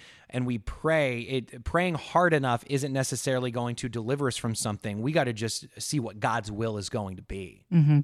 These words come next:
Speaker 2: because there might be, um, i-, it's interesting, there's scripture that talks about when Moses spoke with God, God was in the cloud.
Speaker 1: Mm-hmm. Mm-hmm.
Speaker 2: Clouds are not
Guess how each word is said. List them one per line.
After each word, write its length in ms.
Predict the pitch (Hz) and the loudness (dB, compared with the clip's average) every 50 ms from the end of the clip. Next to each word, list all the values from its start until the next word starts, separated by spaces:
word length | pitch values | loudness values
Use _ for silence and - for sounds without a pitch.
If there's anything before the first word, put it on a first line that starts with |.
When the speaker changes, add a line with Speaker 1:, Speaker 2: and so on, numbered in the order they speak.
| - | 4
Speaker 2:
because 340 | - 147 - - 165 147 135 | 0 -2 0 2 0 0 2
there 140 | - 147 139 | 2 2 4
might 300 | 139 139 135 131 113 - | 4 4 4 2 0 0
be, 460 | 139 131 127 120 120 117 113 117 - - | 0 0 2 2 0 0 -2 -4 -4 -2
um, 260 | - 120 113 127 143 - _ _ _ _ - _ _ - | -2 0 0 0 -2 -4 _ _ _ _ -20 _ _ -12
i-, 120 | - 131 - | -12 -8 -2
it's 280 | 156 160 143 - - | 0 0 0 2 2
interesting, 360 | 160 147 - 147 135 - 151 139 | 0 2 2 0 0 2 4 4
there's 140 | 131 - | 4 4
scripture 380 | - - - 147 - - - 143 | 2 0 0 -2 -2 0 0 0
that 160 | 123 120 - - | 2 2 0 0
talks 300 | - - 127 123 - - | 0 0 0 0 0 -2
about 220 | 143 127 120 - | 0 2 2 2
when 180 | - 143 139 135 | 4 4 6 6
Moses 460 | 135 131 131 131 - 131 - - - - _ _ _ _ _ _ _ _ _ _ _ _ _ _ _ _ _ _ _ _ | 6 6 4 4 2 0 -2 -4 -6 -10 _ _ _ _ _ _ _ _ _ _ _ _ _ _ _ _ _ _ _ _
spoke 420 | - - - - - 185 170 - - | -14 -12 -4 4 6 6 6 6 4
with 120 | 147 - | 0 0
God, 280 | - 139 117 113 127 - | 2 2 2 2 2 4
God 200 | 147 147 147 139 | 4 4 6 6
was 160 | 143 135 143 | 4 4 6
in 120 | 147 139 | 6 6
the 60 | 131 127 | 4 4
cloud. 640 | - - - - 127 123 135 143 160 180 196 196 196 - _ _ _ _ _ _ 117 | 0 -4 -2 0 2 4 4 4 4 2 0 -2 -4 -10 _ _ _ _ _ _ -14
Speaker 1:
Mm-hmm. 100 | 117 120 | -14 -12
Mm-hmm. 360 | 113 110 110 - _ _ - | -12 -14 -16 -20 _ _ 2
Speaker 2:
Clouds 280 | 233 226 240 269 240 220 | 4 6 6 6 6 6
are 80 | 185 | 6
not 220 | 180 185 180 - | 6 6 4 2